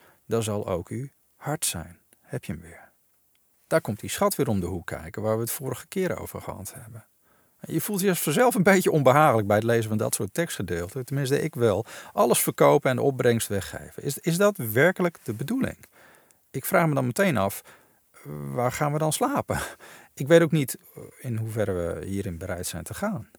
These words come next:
Ik weet wel dat het mij opviel in mijn leven dus tot dusver, dat andere volken en culturen hier veel meer in uitblonken als wat ik gewend was vanuit mijn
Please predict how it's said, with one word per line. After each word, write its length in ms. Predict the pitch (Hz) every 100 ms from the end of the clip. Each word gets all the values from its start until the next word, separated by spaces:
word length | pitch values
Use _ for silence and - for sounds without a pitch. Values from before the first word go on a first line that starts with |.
| _ _ _ _ _ _ _ _
Ik 160 | 139 123
weet 200 | 120 117
wel 500 | 226 196 85 - - _ _ _ _ _ -
dat 220 | 123 143
het 100 | 120
mij 100 | 107
opviel 440 | - - 113 98
in 140 | 95 80
mijn 200 | 110 170
leven 220 | 92 92
dus 160 | 85 - _ _
tot 180 | - 87
dusver, 440 | 117 - - 76 92
dat 180 | 107 - - - _ -
andere 300 | 151 202 160
volken 540 | - 98 87 - 95
en 140 | 113
culturen 480 | - 104 - 101 104
hier 260 | 98 117 110
veel 240 | - 226
meer 140 | 131 107
in 120 | 95
uitblonken 680 | 156 147 120 107 - 104 -
als 200 | 101 101
wat 200 | 98 233
ik 140 | -
gewend 320 | 120 95 85
was 240 | 85 80 -
vanuit 340 | 98 87 101
mijn 400 | - 90 85 90